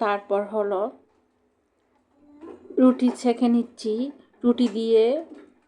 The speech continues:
ডিম পোস্ট করে আজকে সকালের নাস্তাটা চালিয়ে দিব। রুটিগুলো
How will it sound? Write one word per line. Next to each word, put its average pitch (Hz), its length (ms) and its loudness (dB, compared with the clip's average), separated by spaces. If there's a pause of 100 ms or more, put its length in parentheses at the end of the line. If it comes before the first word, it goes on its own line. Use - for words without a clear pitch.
(120)
ডিম 220 320 -4
পোস্ট 226 300 4
করে 226 260 4 (520)
আজকে - 220 -4
সকালের 233 380 -2
নাস্তাটা 220 500 -6
চালিয়ে 214 400 -2
দিব। 196 220 -6 (2750)
রুটিগুলো 277 440 4